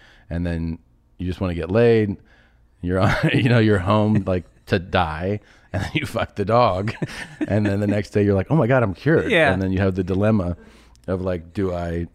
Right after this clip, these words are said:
Speaker 1: share this with the world?" <laughs> Or just, you know, and know I can save lives. Um, it was a really funny bit. So a bunch of us reposted it, you know?
Speaker 2: Oh, yeah. It was
Speaker 1: Yeah.
Speaker 2: like Rogan, Ari,
Speaker 1: Yeah.
Speaker 2: you,
Speaker 1: Yep.
Speaker 2: um,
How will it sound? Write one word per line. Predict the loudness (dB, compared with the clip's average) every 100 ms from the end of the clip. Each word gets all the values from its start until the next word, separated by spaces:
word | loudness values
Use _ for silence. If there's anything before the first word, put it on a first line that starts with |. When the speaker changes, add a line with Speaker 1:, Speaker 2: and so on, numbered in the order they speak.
| _ _ _ -14
Speaker 1:
share | -4 -2 0
this | -2 -4 -4
with | -4
the | -2
world?" | 2 2 2 0
<laughs> | 0 -2 -4 -14 -8 -8 -10 -20 -8
Or | -6 -4
just, | -4 -6 -8 -14 -12 -2
you | 0
know, | 2 0
and | 2 2
know | 2
I |
can | 0 -2
save | 0 0 2
lives. | 2 4 2 -2 -12 -20 -20 -18 -18 -18 -4
Um, | 2 2 2 0 -2 -6 _ 0
it |
was | 2
a | 4
really | 4 4
funny | 4 2 4
bit. | 2 0
So | 0 2 4 2 -4 -4
a | 0
bunch | 2 2 2
of | 2
us | 2 -2 -12 -2
reposted | 0 2 2 0 -2 -6
it, | -8 -10
you | -4
know? | 2
Speaker 2:
Oh, |
yeah. | 4 4
It | 4
was | 2
Speaker 1:
Yeah. | 0
Speaker 2:
like | 0
Rogan, | 0 4 4 4 4 4 4 2
Ari, | 2 4 6 6 6 6 4 2 2
Speaker 1:
Yeah. | 4
Speaker 2:
you, | 6 6 6 4 4 4
Speaker 1:
Yep. | 2 0
Speaker 2:
um, | -4 0 0 -2 -4 -8